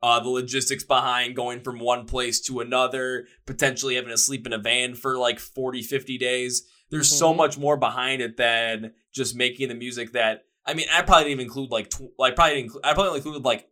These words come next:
Speaker 1: a tenth of what actually happens. There's probably so much
Speaker 2: Mm-hmm.
Speaker 1: more of it behind it that I didn't even mention at that point.
Speaker 2: <laughs>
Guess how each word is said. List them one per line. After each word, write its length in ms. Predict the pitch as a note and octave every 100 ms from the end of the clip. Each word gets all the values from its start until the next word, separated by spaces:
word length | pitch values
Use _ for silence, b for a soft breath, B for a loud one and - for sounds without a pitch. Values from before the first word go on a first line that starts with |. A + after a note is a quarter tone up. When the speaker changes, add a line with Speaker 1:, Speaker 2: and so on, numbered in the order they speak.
| -
Speaker 1:
a 140 | A#2 - -
tenth 400 | - C3+ A2+ A#2
of 180 | G2+
what 160 | G#2 A2
actually 400 | F#2+ F#2+ - G2
happens. 380 | F#2+ F#2+ - G2
There's 100 | G2+
probably 220 | C3+ A2+
so 200 | A2 C#3+
much 120 | B2
Speaker 2:
Mm-hmm. 80 | D3+
Speaker 1:
more 120 | C3 B2
of 40 |
it 60 | A2+
behind 320 | G#2 A2+ A2+
it 60 |
that 100 | A2
I 40 | G#2
didn't 160 | G#2+
even 160 | A2 G2
mention 260 | G2 G2 F#2+
at 80 |
that 160 | F2+ F2
point. 260 | F#2+ F#2 - _ _ _ _
Speaker 2:
<laughs> 60 | _